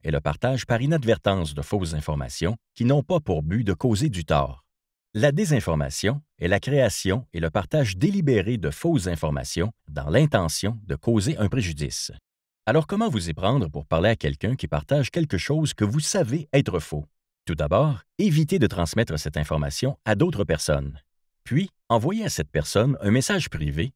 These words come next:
avec des liens vers des organismes d'information crédibles qui débusquent les fausses informations et aidez-la à comprendre le contexte de ce qu'elle partage.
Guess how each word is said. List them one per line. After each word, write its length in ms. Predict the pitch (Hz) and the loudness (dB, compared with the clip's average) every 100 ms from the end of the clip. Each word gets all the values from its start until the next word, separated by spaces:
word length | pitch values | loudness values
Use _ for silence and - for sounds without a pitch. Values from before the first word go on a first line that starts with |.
| _ | _
avec 260 | 120 180 147 | 0 0 0
des 160 | 95 | -2
liens 340 | 76 78 95 135 | 0 0 0 0
vers 180 | 80 67 | -2 -4
des 180 | 73 90 | -4 -2
organismes 480 | 90 90 147 85 | 0 0 -2 -4
d'information 580 | 82 117 143 143 - - | -4 -4 -2 -2 -2 -6
crédibles 720 | - 98 82 92 139 73 64 - - | -2 -2 0 0 0 -4 -8 -12 -2
qui 120 | 135 | 0
débusquent 520 | 156 147 151 - 67 | 2 4 2 2 -4
les 100 | 71 | -4
fausses 280 | - 113 80 | -2 -2 -2
informations 580 | 76 71 55 - 90 123 _ _ | -2 -2 -4 -2 -2 -4 _ _
et 120 | 135 - | -2 2
aidez-la 420 | 160 107 90 95 | 2 4 4 4
à 80 | 82 | 2
comprendre 560 | 80 69 - 92 80 | -2 -4 -2 -2 -2
le 80 | - | -6
contexte 680 | - 80 76 156 - - - | -2 0 2 0 -2 -6 -4
de 100 | 113 | -2
ce 100 | - | 0
qu'elle 120 | - | 0
partage. 600 | 80 76 80 69 71 - | 0 0 2 2 -2 -14